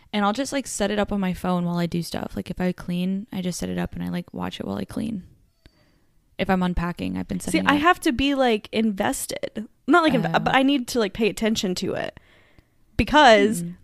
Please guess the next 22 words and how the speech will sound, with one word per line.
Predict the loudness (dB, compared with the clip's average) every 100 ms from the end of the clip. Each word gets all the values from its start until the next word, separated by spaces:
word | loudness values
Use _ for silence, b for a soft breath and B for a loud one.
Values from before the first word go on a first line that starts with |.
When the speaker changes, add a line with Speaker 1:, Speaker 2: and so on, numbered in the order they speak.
| -20 _ 0
Speaker 2:
I | 4
don't | 4
know, | 4
I | 2
pay | 2
attention | 2 2 0 2
to | 2
all | 2
the | 0
little | 0 0
nuances, | 2 0 0 -2 -4 -4 -2
especially | -2 0 0 0 0 0
in, | 0 -2
like, | -2
the | -4
kind | -2
of | -2
videos | 0 0 2
that | 0
I |
watch. | 2 0 0
Like, | -6